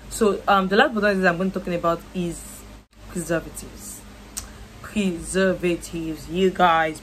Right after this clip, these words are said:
preservatives. There is no video that I post that I would not hear, "Which preservative is best? Which preservative should I use? What preservative are you using?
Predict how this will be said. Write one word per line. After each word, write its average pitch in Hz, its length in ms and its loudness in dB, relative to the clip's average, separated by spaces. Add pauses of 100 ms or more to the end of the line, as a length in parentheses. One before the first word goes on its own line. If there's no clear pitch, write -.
preservatives. 180 920 2 (420)
There 208 180 8
is 226 160 0
no 226 220 8
video 220 300 4
that 180 220 6
I - 40 2
post 196 480 2
that 165 240 2 (260)
I 185 120 4
would 185 200 0
not 214 220 2
hear, 185 380 2 (580)
"Which 381 240 0
preservative 220 580 2
is 165 120 -6
best? - 320 -12 (340)
Which 349 220 2
preservative 196 440 2
should 180 140 -2
I 175 120 4
use? 165 180 -2 (320)
What 359 200 2
preservative 220 520 4
are 180 60 6
you 185 120 2
using? 165 400 -4